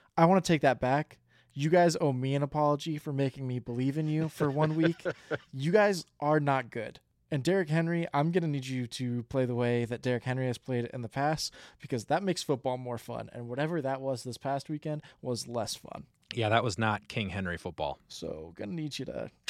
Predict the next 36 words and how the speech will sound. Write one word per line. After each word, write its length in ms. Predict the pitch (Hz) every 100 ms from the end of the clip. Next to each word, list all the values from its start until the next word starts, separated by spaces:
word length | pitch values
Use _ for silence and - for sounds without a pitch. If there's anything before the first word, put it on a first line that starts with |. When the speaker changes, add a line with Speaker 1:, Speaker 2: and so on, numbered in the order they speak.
| - _ _ _
Speaker 1:
dial 280 | 135 135 123
that 240 | 120 117
up 180 | 113 101
to 240 | - 117 107
about 240 | 120 113
eleven. 440 | 98 101 92 - 107
Speaker 2:
Neither 580 | 110 113 120 120 110 101
of 100 | 92
us 160 | 90
think 280 | - 87 85
the 80 | 90
Titans 340 | 87 80 85
are 360 | 82 80 80 - _ _ _ _ 98 90
genuine 420 | 98 87 92 95
threats. 500 | - 131 147 - - - _ _ _ -
Um, 140 | 60
they've 180 | 90 90
kind 180 | 107 98
of 160 | 87 -
bounced 320 | 95 92 -
around, 360 | 92 90 90 82
but 180 | 85 - _ _ _ _ _ - _
they're, 260 | 143 156 131 _ _ -
they 100 | 127
looked 200 | 139 -
pretty 120 | 131
bad 280 | 117 104 85 - _ _ _ _ -
this 180 | 90 92
week. 280 | 85 - -
Speaker 1:
The 140 | 135
complete 380 | - 135 139 135
opposite 440 | 123 120 123 117 110
of 400 | 113 113 101 -
the 80 |
Dolphins, 560 | 113 110 101 107 117 - -
who 360 | 131 120 113 110